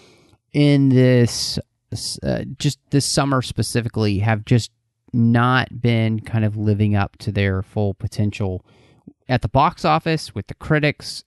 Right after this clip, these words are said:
and even necessarily with, you know, the audience. And are we finally starting to see franchise fatigue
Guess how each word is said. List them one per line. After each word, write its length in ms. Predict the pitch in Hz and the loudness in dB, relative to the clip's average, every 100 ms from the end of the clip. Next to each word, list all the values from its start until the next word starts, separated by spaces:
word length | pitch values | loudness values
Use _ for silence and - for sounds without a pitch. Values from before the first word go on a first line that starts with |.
| - | -4
and 220 | 127 117 | -4 -2
even 580 | - 143 143 143 135 123 | 0 0 2 0 0 -2
necessarily 800 | 123 127 123 - 123 120 117 113 | -2 -2 -6 -2 0 0 0 0
with, 760 | 107 110 113 110 - - - _ _ _ | 0 0 0 -2 -8 -20 -20 _ _ _
you 100 | - | -4
know, 100 | 120 | 0
the 80 | 113 - | 0 -2
audience. 840 | - 202 220 101 71 71 - - _ _ _ _ _ _ _ | -4 -2 0 -2 -6 -12 -14 -16 _ _ _ _ _ _ _
And 560 | 160 180 170 170 151 - _ _ _ _ _ _ _ | 0 2 0 -2 -8 -18 _ _ _ _ _ _ _
are 100 | 151 | 0
we 220 | 165 175 180 | 2 0 -2
finally 760 | - - 156 151 170 170 175 | -6 -2 0 2 0 -2 -2
starting 560 | 170 - 147 139 143 143 | -4 -2 0 2 0 -2
to 140 | 147 | -6
see 760 | 131 - 127 127 123 120 120 117 _ | -8 -6 -4 -2 0 0 -2 -6 _
franchise 800 | - - 147 170 - 120 107 101 | -8 0 0 0 0 0 0 -2
fatigue 800 | - 101 - 104 98 98 101 | -8 -8 -6 -4 -2 -4 -6